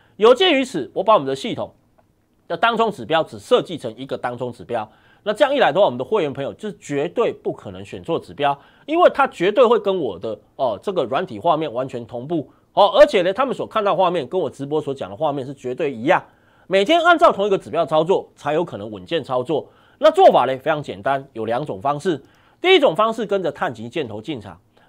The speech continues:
当你看到红色箭头向上，多单直接进场；当你看到绿色箭头向下，空单直接进场；当你看到星星符号，代表你可以停利出场了。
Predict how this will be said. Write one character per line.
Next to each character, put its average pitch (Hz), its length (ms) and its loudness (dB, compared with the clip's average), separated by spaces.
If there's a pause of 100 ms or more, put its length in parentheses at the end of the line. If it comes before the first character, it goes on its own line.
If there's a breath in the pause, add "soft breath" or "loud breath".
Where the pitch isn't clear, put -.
当 208 160 0
你 160 60 -2
看 180 160 -4
到 170 80 0
红 185 260 -6
色 330 180 8
箭 233 160 2
头 139 140 -2
向 143 220 -2
上， 143 200 -2 (140)
多 185 460 0
单 170 340 -2
直 127 140 -14
接 147 120 -4
进 156 160 -6
场； 98 160 -12 (400 soft breath)
当 349 160 6
你 311 60 2
看 320 140 6
到 330 80 8
绿 349 200 4
色 330 120 4
箭 294 160 4
头 208 100 4
向 208 180 2
下， 180 240 2 (200)
空 202 460 2
单 196 420 2
直 135 100 -14
接 156 140 -2
进 156 160 -6
场； 107 160 -10 (340 soft breath)
当 320 160 4
你 262 60 0
看 233 120 2
到 240 80 2
星 175 220 -4
星 180 160 -4
符 127 140 -4
号， 127 140 2
代 147 180 0
表 90 180 -12
你 98 60 -16
可 120 100 -10
以 113 40 -8
停 107 180 -14
利 135 100 -6
出 131 160 -8
场 92 200 -10
了。 85 60 -20